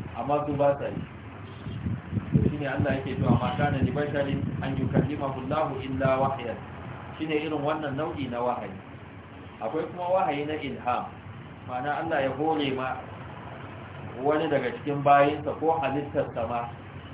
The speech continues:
ya yi wani abu ta hanya wacce take datacciya.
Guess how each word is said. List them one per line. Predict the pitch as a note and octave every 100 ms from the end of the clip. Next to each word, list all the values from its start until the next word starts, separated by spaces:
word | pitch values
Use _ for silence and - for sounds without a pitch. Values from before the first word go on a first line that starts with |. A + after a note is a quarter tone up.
| - -
ya | A#2+
yi | C#3 D#3+
wani | E3 F3+
abu | F#3 D#3 B2 G#2+ - - -
ta | D3+
hanya | D#3+ D#3 C#3+
wacce | D3 D#3 C#3+
take | D3 C#3+ C#3+ C#3 - -
datacciya. | - A#2 - C3 - C3+ B2+